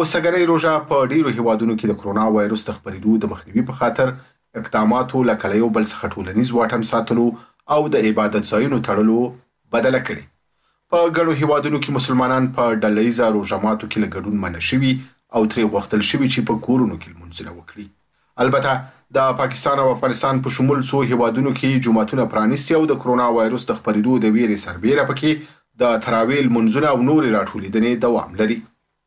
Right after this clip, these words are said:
افغان چارواکو په دې برخه کې په احتیاط ګام اخیستی. د افغانستان د حج او اوقاف وزارت وایي دوی څوک په جوماتونو کې له تراویح لمانځه نه منع کوي، خو سپارښتنه یې کړې چې په کورونو کې دې لمونځونه وکړي، په ځانګړې توګه هغه کسان چې ناروغ او یا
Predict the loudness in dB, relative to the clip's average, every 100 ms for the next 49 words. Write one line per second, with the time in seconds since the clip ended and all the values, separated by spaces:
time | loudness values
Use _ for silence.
0 | _ _ _ -2 0 0 2 2 2 0
1 | 0 0 0 2 2 2 -2 -6 -2 0
2 | 0 2 0 0 0 0 0 -2 -4 0
3 | 2 4 4 2 0 0 -2 0 0 2
4 | 0 2 2 2 0 -2 0 0 2 0
5 | 0 2 2 2 0 -2 -2 -2 0 0
6 | 0 -2 2 0 0 0 2 2 2 -2
7 | -2 -2 0 0 0 2 0 0 -2 -2
8 | -4 -2 -2 -2 -2 -2 0 0 0 0
9 | 2 0 -2 -20 _ -2 -2 2 2 4
10 | 0 2 0 0 -2 0 0 0 -2 -2
11 | 0 2 2 0 -2 0 0 0 0 2
12 | 0 -2 -2 0 0 0 -2 -2 -20 _
13 | -4 0 2 2 4 2 0 0 2 4